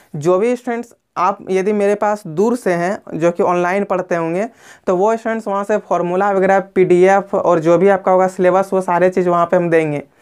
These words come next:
टेस्ट उस्ट जो भी होगा, उसका सारा क्वेश्चन वहाँ पे ही रहेगा। इंपॉर्टेंट क्वेश्चन जो भी कराएंगे, सब वहाँ पे रहेगा स्टूडेंट। कहाँ पे? तो Telegram चैनल पे,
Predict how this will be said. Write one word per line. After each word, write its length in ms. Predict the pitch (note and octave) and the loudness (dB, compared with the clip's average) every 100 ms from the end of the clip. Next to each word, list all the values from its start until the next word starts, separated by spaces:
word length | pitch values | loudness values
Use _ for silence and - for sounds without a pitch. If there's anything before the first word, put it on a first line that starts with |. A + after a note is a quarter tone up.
| - - - | -20 -20 -2
टेस्ट 320 | F3+ G#3 G#3+ | 2 2 2
उस्ट 220 | G3 G3+ F#3+ | 0 0 0
जो 200 | F3+ F3+ | 2 4
भी 120 | G3+ | 4
होगा, 240 | G3 G3+ | 4 2
उसका 220 | G3 G3 | 0 -2
सारा 260 | F#3+ F3 F3+ | 0 2 2
क्वेश्चन 340 | F#3 F#3 F3+ | 0 -2 -2
वहाँ 200 | F3 E3+ | 0 0
पे 100 | E3 | 0
ही 80 | E3+ | 2
रहेगा। 300 | E3 D#3 C#3+ - - - | 2 2 0 -4 -16 0
इंपॉर्टेंट 540 | F3 F3 F3 E3+ G3 G3 | 0 2 2 2 0 2
क्वेश्चन 340 | F#3 F#3 F3+ | 0 2 2
जो 140 | F3 | 2
भी 120 | E3+ F3+ | 4 2
कराएंगे, 360 | F3+ E3+ G3 | 2 0 -2
सब 240 | F#3+ D#3+ E3 | 0 -2 -2
वहाँ 180 | D#3 | -4
पे 100 | D3 | -2
रहेगा 240 | D3+ D3 D3 | 0 0 -2
स्टूडेंट। 320 | D3 D3 D3 _ | -4 -10 -10 _
कहाँ 200 | E3 F3 | 0 0
पे? 120 | G3+ | 0
तो 140 | A3+ A#3 | -2 -2
Telegram 540 | F#3 F3 E3 E3 D#3 | -2 0 0 0 -2
चैनल 260 | D#3 D3 D3 | -2 -2 -4
पे, 220 | D#3+ | -4